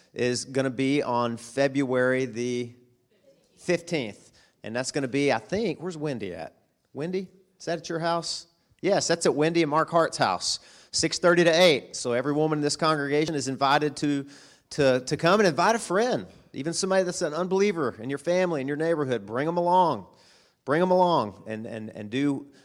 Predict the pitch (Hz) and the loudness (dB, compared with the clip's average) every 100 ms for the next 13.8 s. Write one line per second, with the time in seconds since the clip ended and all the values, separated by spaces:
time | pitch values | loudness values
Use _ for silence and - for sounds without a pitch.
0 | _ _ - 139 139 139 156 165 143 139 | _ _ -4 -2 0 0 2 2 4 4
1 | 151 147 123 120 120 135 135 127 95 - | 4 0 -2 -4 -4 -4 -4 -6 -10 -16
2 | - - 131 135 127 120 - - - 120 | -10 -4 -2 -2 -4 -8 -12 -20 -8 -6
3 | 135 - 135 - 120 - 127 120 101 98 | -4 -2 -2 -2 -6 -4 -4 -2 -6 -10
4 | _ _ _ _ _ - - _ _ _ | _ _ _ _ _ -20 -20 _ _ _
5 | _ - 180 185 151 143 139 127 117 - | _ -4 4 6 6 4 4 4 0 -6
6 | - - - _ 139 151 180 - 175 180 | -20 -16 -16 _ -8 0 0 2 4 6
7 | 190 143 156 - 143 156 165 165 143 135 | 6 2 0 -2 -2 -2 -2 -2 -2 -2
8 | 143 139 147 - 123 156 170 - 139 - | 0 2 2 0 0 0 0 -6 -8 -6
9 | 151 143 147 131 123 - 139 135 117 98 | -4 -2 -2 -2 -4 -6 -6 -4 -6 -6
10 | - 139 - - 160 139 117 131 110 - | -10 -8 -6 -6 -6 -8 -4 -4 -6 -10
11 | - - _ _ _ _ 117 151 160 156 | -12 -12 _ _ _ _ -4 0 2 2
12 | 113 139 120 85 - - 123 151 143 120 | 2 -2 -2 -10 -14 -14 -6 -4 -2 0
13 | 143 160 170 170 190 180 190 | 0 2 0 0 2 2 2